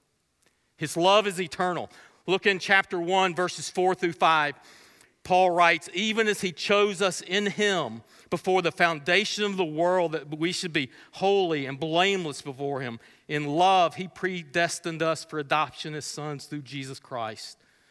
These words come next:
according to the purpose of his will." He points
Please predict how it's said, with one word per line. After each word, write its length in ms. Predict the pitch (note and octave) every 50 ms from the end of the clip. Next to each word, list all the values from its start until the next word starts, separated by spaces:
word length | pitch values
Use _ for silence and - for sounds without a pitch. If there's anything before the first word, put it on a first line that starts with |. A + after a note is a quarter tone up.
| _ _ _ -
according 500 | - _ - - D3+ D3 C#3+ B2+ - -
to 60 | A2
the 120 | A2+ B2+ B2
purpose 440 | _ - B2 A#2 _ - A2+ -
of 80 | A#2+ G#2
his 180 | G#2 - - _
will." 240 | G2 F#2+ G2 - _ - - _ _ _
He 160 | _ D#3 C#3+
points 640 | - _ - - - E3+ E3+ F3 F#3 - - - -